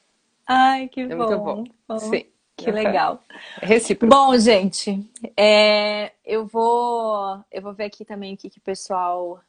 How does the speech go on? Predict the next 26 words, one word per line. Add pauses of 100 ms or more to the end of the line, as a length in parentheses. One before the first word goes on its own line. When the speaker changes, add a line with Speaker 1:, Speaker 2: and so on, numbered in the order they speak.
(120)
Speaker 1:
é, (160)
Speaker 2:
Tô
Speaker 1:
vai
Speaker 2:
olhando
Speaker 1:
também
Speaker 2:
ali
Speaker 1:
querer
Speaker 2:
também.
Speaker 1:
perguntar.
Eu
acho
que
o
pessoal
vai
querer
perguntar
bastante
coisa,
né? (680)
Eu
já
Speaker 2:
Legal.
Speaker 1:
falo
pra
você,